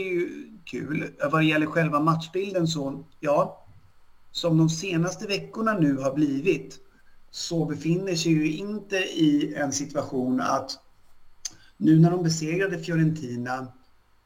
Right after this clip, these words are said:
eh, i, i den sena kvällsmatchen och efter att både Milan och Juventus tappat poäng. Så efter den segern, skulle det bli seger mot Juventus och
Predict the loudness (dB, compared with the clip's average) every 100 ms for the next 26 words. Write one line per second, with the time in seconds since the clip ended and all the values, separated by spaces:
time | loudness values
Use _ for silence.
0 | _ -2 0 0 -2 -4 -6 -4 -4 -6
1 | -8 -6 -4 0 0 0 0 0 2 2
2 | 2 0 -2 0 -2 0 -2 -4 -16 -20
3 | -20 -4 2 2 2 -10 -18 -20 -20 _
4 | -10 0 0 0 0 0 0 -4 -6 -4
5 | -4 -6 -6 -4 -4 -6 -6 -6 -6 -6
6 | -8 -8 -14 _ -8 -4 -4 -2 0 0
7 | 0 -6 -10 -20 _ _ _ _ _ _
8 | -4 2 4 2 -4 -18 -6 -2 -2 -2
9 | -4 -2 -2 -4 -6 -8 -10 -10 -10 -10
10 | -14 -20 -16 -4 -2 0 -2 -2 -4 -4
11 | -4 -4 -6 -6 -4 0 0 -2 -6 -6
12 | -8 -10 -10 -10